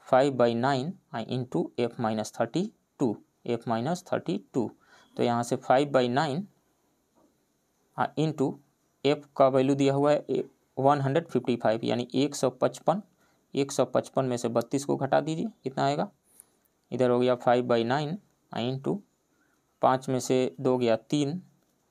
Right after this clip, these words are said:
और फिर ये बच गया पन्द्रह, पन्द्रह में से तीन गया बारह। तो तीन से काट दीजिए, तीन चौके बारह, तीन एकम तीन, इकतालीस बार में कटा और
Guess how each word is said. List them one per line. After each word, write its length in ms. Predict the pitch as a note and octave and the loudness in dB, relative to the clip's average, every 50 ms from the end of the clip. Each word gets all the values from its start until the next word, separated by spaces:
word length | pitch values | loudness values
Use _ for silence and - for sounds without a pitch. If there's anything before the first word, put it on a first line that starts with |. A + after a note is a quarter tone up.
| _ _ _ _ _ _ - | _ _ _ _ _ _ -10
और 60 | - | -10
फिर 220 | - - C3+ B2 | -2 0 0 0
ये 160 | B2 B2 C3 B2+ | 2 2 2 2
बच 240 | B2+ C3 B2+ - | 2 0 -2 0
गया 100 | C3 A#2+ | 0 0
पन्द्रह, 380 | A2+ - B2+ B2+ C3 C3 D3 D3 | 0 2 0 0 0 0 -2 -2
पन्द्रह 360 | D3 - B2 A#2+ A#2 B2 B2 | -2 -2 -2 0 0 0 0
में 80 | B2 A#2+ | 0 0
से 120 | - B2+ | -2 -4
तीन 240 | A2+ - B2 A#2+ A#2+ | -2 -2 -4 -2 0
गया 200 | C3 D3+ F3 E3+ - - | 0 0 0 0 2 4
बारह। 300 | G2+ F#2+ - - - - - _ _ _ _ _ _ _ _ _ _ _ _ _ _ _ _ _ _ _ _ _ _ _ _ _ _ _ _ _ _ _ _ _ _ _ _ _ - _ _ _ _ _ _ _ _ _ _ _ _ _ | 4 4 4 2 -2 -6 -10 _ _ _ _ _ _ _ _ _ _ _ _ _ _ _ _ _ _ _ _ _ _ _ _ _ _ _ _ _ _ _ _ _ _ _ _ _ -20 _ _ _ _ _ _ _ _ _ _ _ _ _
तो 100 | - B2 A#2+ A#2+ A#2+ A#2+ A#2+ A#2+ A#2+ B2 - - _ _ _ _ _ _ _ _ _ _ _ _ _ _ _ _ _ _ _ | -2 0 0 2 2 2 2 2 0 -2 -4 -8 _ _ _ _ _ _ _ _ _ _ _ _ _ _ _ _ _ _ _
तीन 140 | C#3+ C#3 D3 | 0 0 2
से 140 | C#3+ E3 D#3 | 2 2 4
काट 220 | - D3 D3+ D3 | 6 6 6 6
दीजिए, 320 | D3 C#3+ C#3 C#3+ E3+ F#3+ - - _ _ _ | 2 -2 -2 -2 -2 -6 -6 -8 _ _ _
तीन 160 | - C3+ C#3+ C#3 | -2 -2 0 2
चौके 280 | C#3 C#3 C3 C3 C#3 | 2 2 2 2 2
बारह, 300 | B2 B2+ B2+ B2+ C#3+ E3 | 4 4 4 4 4 2
तीन 260 | D#3+ - - B2 B2 | -2 -2 -2 0 0
एकम 200 | A#2+ A2+ - A2 | 0 0 -2 -2
तीन, 200 | A2 - A#2 A2+ | -2 -2 -4 -4
इकतालीस 440 | A2+ A2+ - - A2+ A#2+ C#3 C3+ C3+ | -4 -4 0 2 2 2 2 2 2
बार 160 | C3+ C3 C3 | 2 2 2
में 140 | C3+ C3+ C3 | 2 -2 -2
कटा 340 | - C#3 C3+ - - G#3 G3+ - _ | -2 0 0 0 0 -2 -4 -10 _
और 100 | E3 - | -12 -12